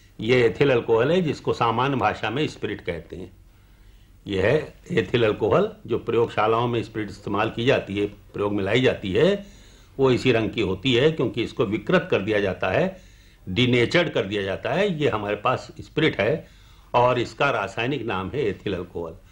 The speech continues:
अब इसको हम देखो, तुम्हारे, जरा अखिलेश अपना हाथ लाना और देखो तुम्हारे हाथ पे इसको हम थोड़ा सा डाल के देख रहे हैं, ऐसे करे रहो।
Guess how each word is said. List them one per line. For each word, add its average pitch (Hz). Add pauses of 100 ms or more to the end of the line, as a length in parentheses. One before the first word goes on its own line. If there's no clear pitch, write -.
(500)
अब 123
इसको 131
हम 147
देखो, 139
तुम्हारे, 131 (240)
जरा 123
अखिलेश 120
अपना 123
हाथ 120
लाना 147 (760)
और 110
देखो 113
तुम्हारे 120
हाथ 113
पे 120
इसको 123
हम 123
थोड़ा 151
सा 113
डाल 98
के 95
देख 95
रहे 104
हैं, 110
ऐसे 98
करे 107
रहो। 160